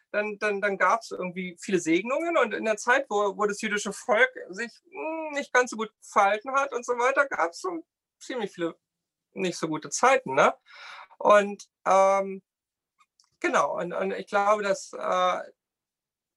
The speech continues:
dass, dass wir jetzt erleben, dass, dass wir in einer Zeit sind, wo, wo du dich, glaube ich, nicht mehr öffentlich,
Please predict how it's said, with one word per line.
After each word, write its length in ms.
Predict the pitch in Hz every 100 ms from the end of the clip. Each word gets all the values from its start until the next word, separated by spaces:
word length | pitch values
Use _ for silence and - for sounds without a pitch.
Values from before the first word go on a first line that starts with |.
| _ -
dass, 380 | 190 190 - -
dass 220 | 190 -
wir 100 | 196
jetzt 160 | 202 220
erleben, 500 | 214 196 208 240 208
dass, 260 | 190 -
dass 220 | - 175 190
wir 60 |
in 40 | 190
einer 140 | 175
Zeit 320 | - 180 190
sind, 260 | 226 240 -
wo, 140 | 180 165
wo 80 |
du 100 | 175
dich, 280 | 170 185 - -
glaube 240 | 180 165
ich, 80 | -
nicht 280 | 202 - 247
mehr 180 | 233
öffentlich, 720 | - 196 208 214 226 - -